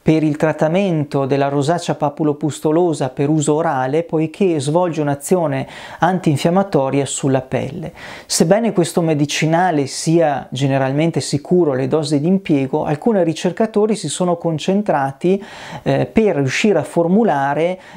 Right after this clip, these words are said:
eh, un, ehm, medicinale per uso topico a base di minociclina.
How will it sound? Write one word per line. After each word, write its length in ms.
eh, 380
un, 340
ehm, 420
medicinale 960
per 160
uso 260
topico 480
a 60
base 480
di 260
minociclina. 1000